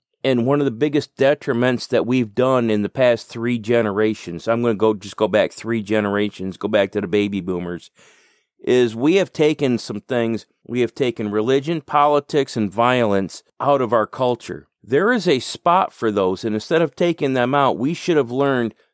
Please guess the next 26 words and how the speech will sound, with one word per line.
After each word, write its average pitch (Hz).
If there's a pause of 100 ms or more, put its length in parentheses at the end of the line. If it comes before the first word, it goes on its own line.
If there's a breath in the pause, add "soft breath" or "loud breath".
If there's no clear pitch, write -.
(120)
the 98
proper 135
usage 98
of 82
those. 80 (440)
That 123 (180)
is 135
the 123
failure 143
of 101
us. 117 (580)
There 135
is 185
a 240
time 156
when 104
you 127
need 143
to 139
step 139
up 117
and 107
whoop 98
a 104
man's 110
ass. -